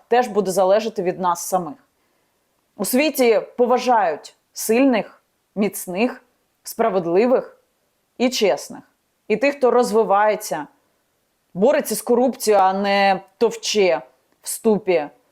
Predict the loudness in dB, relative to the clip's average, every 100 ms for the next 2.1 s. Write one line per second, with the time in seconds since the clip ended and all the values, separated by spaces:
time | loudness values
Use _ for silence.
0 | _ _ -4 -2 0 0 0 -2 0 0
1 | 2 0 -2 0 0 -2 -4 -2 -2 -4
2 | _